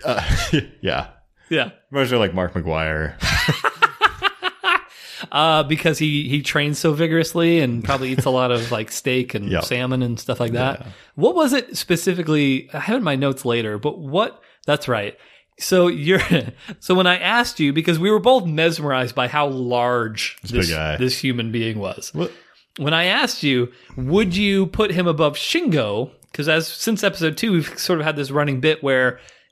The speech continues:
Speaker 2: you know, when we see somebody like, "Hey, would you, you know, are you s-, more scared of that guy? Would you less like to fight him over Shingo?"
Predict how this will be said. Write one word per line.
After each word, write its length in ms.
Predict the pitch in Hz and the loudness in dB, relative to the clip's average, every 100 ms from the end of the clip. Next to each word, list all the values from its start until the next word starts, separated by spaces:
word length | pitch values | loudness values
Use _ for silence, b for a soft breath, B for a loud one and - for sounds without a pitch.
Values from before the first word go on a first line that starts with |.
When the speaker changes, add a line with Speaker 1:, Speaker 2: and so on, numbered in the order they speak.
| _ | _
Speaker 2:
you 160 | 226 139 | -4 -2
know, 100 | 139 | 0
when 100 | 131 | 0
we 120 | 127 | 0
see 200 | 120 240 | 0 0
somebody 260 | 220 156 131 | 0 2 2
like, 180 | 117 117 | 0 0
"Hey, 200 | 175 175 | 2 2
would 200 | 139 120 | 0 0
you, 280 | 127 120 - | 0 0 -2
you 120 | 131 | -2
know, 120 | 120 | 0
are 80 | 107 | -2
you 60 | 120 | -4
s-, 180 | - | -2
more 160 | 147 147 | 0 0
scared 260 | - 147 127 | 0 -2 0
of 40 | |
that 160 | 127 127 | 0 0
guy? 180 | 131 120 | -2 -2
Would 140 | 113 | -4
you 220 | 127 151 - | -6 -6 -8
less 380 | 139 160 156 - | -2 0 0 -2
like 180 | 139 | -4
to 60 | 135 | -4
fight 260 | - 147 143 | -2 -2 -2
him 260 | 135 120 - b b | -4 -4 -10 b b
over 240 | 151 135 117 | -2 0 0
Shingo?" 640 | - 240 180 120 104 101 | 0 0 2 0 -2 -8